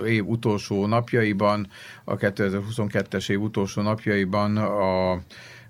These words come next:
Szerbiai Olimpiai Bizottság, ugye, év sportolójának választásán Világos Adriana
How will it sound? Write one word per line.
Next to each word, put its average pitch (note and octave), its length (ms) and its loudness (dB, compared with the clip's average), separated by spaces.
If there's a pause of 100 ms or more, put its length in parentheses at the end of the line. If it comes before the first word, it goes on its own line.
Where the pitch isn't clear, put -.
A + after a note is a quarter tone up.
(120)
Szerbiai G#2+ 520 4
Olimpiai G#2 460 2
Bizottság, G2 960 0
ugye, G2 260 2
év G#2+ 180 0
sportolójának G2+ 760 0
választásán G#2 760 0
Világos F#2+ 420 0
Adriana G2 500 0